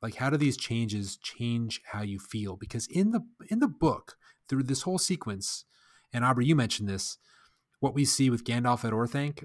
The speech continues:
we don't see this chronologically in the book. That's, that's told, um, retrospectively by Gandalf at the Council of Elrond. So we don't know that it's happening when we read the book. We're actually experiencing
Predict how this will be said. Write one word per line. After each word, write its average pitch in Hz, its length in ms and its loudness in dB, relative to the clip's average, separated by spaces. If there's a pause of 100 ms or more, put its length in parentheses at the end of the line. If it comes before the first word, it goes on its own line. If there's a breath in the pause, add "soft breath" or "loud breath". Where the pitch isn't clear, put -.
(120)
we 135 100 8
don't 151 160 6
see - 180 4
this 117 240 0
chronologically 107 840 2
in 90 60 -6
the 92 80 -6
book. 98 400 -6 (240)
That's, 127 320 -2 (140)
that's 131 240 -2
told, 117 600 2 (140)
um, 104 180 -4
retrospectively 107 960 -2
by 101 360 -2 (340)
Gandalf 107 600 -2 (380 soft breath)
at 113 180 -4
the 113 60 -10
Council 107 340 -2
of 95 60 -2
Elrond. 104 500 0
So 107 140 -6
we 117 160 2
don't 135 260 2
know 127 360 2
that 104 160 0
it's 101 120 -4
happening 107 540 0 (320 soft breath)
when 113 140 -2
we 107 80 0
read 101 180 -2
the 98 80 -6
book. - 340 -12 (400 loud breath)
We're 139 120 2
actually 143 300 4
experiencing 113 500 -2